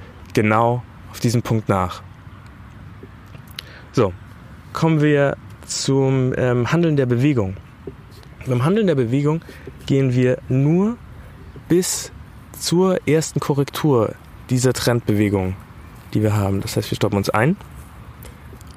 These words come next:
und dann, ähm, folgen wir dem Kurs. In dem Moment, wo die Korrektur kommt, wollen wir wieder raus sein. Das ist ziemlich sicher,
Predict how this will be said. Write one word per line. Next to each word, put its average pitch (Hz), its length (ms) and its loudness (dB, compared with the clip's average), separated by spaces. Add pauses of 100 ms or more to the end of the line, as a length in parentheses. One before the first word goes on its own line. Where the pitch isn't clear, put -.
(140)
und 107 180 2
dann, 123 380 2 (540)
ähm, 120 280 2 (160)
folgen 139 380 2
wir 135 80 4
dem 127 140 2
Kurs. 127 500 0 (580)
In 117 100 0
dem 120 100 2
Moment, 120 260 4
wo 117 60 4
die 113 80 0
Korrektur 127 440 2
kommt, 123 180 2
wollen 117 140 4
wir 110 80 4
wieder 110 120 4
raus 101 260 0
sein. 110 300 -8
Das 127 180 0
ist 127 120 -2
ziemlich 175 280 2
sicher, 165 360 2